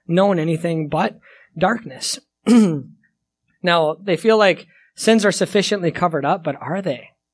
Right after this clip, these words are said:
I mean, think of Psalm one thirty-nine, when it says, "Darkness is as light to him." God can see through darkness.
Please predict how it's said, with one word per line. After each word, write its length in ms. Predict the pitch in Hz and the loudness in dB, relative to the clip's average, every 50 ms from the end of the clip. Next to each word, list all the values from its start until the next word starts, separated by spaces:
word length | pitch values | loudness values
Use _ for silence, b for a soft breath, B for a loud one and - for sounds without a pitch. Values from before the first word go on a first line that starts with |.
| _ _ _ _ _ _ _ _ _ _ _ _ _ _ _ _ _ _ _ _ _ _ _ _ _ _ _ _ _ _ _ _ _ _ _ _ _ _ _ _ _ _ _ _ _ _ _ _ _ _ _ | _ _ _ _ _ _ _ _ _ _ _ _ _ _ _ _ _ _ _ _ _ _ _ _ _ _ _ _ _ _ _ _ _ _ _ _ _ _ _ _ _ _ _ _ _ _ _ _ _ _ _
I 60 | 160 156 | -6 -6
mean, 180 | 143 135 135 - | -6 -6 -4 -4
think 140 | 185 165 | -4 -2
of 80 | 170 135 | -2 -4
Psalm 360 | - - 170 151 151 160 160 | -4 -2 -2 0 0 0 0
one 140 | 156 156 151 | -2 -4 -4
thirty-nine, 600 | - 156 147 147 135 131 127 131 151 175 180 175 _ _ _ _ _ _ _ _ _ - | -4 -4 -4 -2 -4 -6 -6 -6 -6 -8 -8 -10 _ _ _ _ _ _ _ _ _ -8
when 100 | 147 135 | -8 -6
it 60 | 131 | -6
says, 380 | - - 151 139 131 123 - | -2 -2 -2 -2 -2 -4 -8
"Darkness 580 | _ - - 139 170 165 - 143 113 110 - - | _ -6 -2 -2 -2 -4 -4 -8 -10 -8 -10 -10
is 140 | 160 123 127 | -8 -8 -8
as 200 | 117 98 - 131 | -8 -10 -10 -8
light 280 | 123 127 135 139 - - | -6 -6 -6 -6 -8 -12
to 80 | 104 | -18
him." 320 | 95 - 98 95 90 82 _ _ _ _ _ _ _ _ _ _ _ _ _ _ _ _ _ _ _ _ _ _ _ _ _ _ _ _ _ _ _ _ - _ - | -18 -18 -20 -20 -20 -20 _ _ _ _ _ _ _ _ _ _ _ _ _ _ _ _ _ _ _ _ _ _ _ _ _ _ _ _ _ _ _ _ -20 _ -4
God 220 | 156 139 143 143 | -2 -2 -2 -2
can 100 | - 151 | -2 -4
see 240 | 135 - - 151 143 | -4 -4 -4 -4 -4
through 240 | 139 - 147 139 131 | -4 -4 -8 -6 -6
darkness. 640 | 123 120 147 147 - - - - - - - - | -4 -6 -6 -6 -8 -16 -20 -16 -16 -14 -14 -16